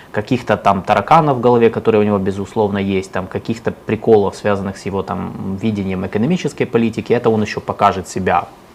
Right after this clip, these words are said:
потом. Это уже будет важно для Аргентины, а не для нас. Э, но это правильно с точки зрения захода в регион, потому что действительно у нас с Латинской Америкой не задалось.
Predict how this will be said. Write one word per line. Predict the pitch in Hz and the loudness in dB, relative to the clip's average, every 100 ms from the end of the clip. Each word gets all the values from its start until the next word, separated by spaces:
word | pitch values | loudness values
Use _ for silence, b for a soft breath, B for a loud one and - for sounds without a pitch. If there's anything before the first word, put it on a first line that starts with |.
| - - | -20 -6
потом. | - - 180 202 208 - | -2 2 4 4 2 -4
Это | 135 127 | -4 -2
уже | 110 | -2
будет | 107 120 110 | 0 0 0
важно | 104 120 113 | 4 4 4
для | 101 104 | 2 2
Аргентины, | 104 101 104 151 123 | 2 0 -2 -2 0
а | |
не | 110 | 0
для | 98 98 | 0 -2
нас. | 92 - - B B B B B B | -4 -8 -14 B B B B B B
Э, | - 104 | 2 6
но | 113 165 196 180 | 6 8 8 8
это | 135 139 | 6 2
правильно | 147 156 175 170 147 131 | 4 6 8 6 4 2
с | 120 | 2
точки | - 143 - | 2 2 2
зрения | 113 139 143 117 | 2 2 4 2
захода | 107 - 123 104 | 0 0 2 2
в | |
регион, | 98 92 92 - - | 0 -2 -4 -6 -10
потому | - 107 123 | -4 -4 -4
что | - | -4
действительно | 110 117 - 170 143 123 | -4 -4 -2 -2 0 0
у | |
нас | 117 127 | 0 0
с | |
Латинской | 123 107 117 - 107 | -2 -2 -2 -2 -2
Америкой | 135 139 120 107 98 98 - | 0 -2 2 2 2 -2 -6
не | 98 113 | -2 0
задалось. | 117 107 95 87 - | 0 0 -2 -6 -12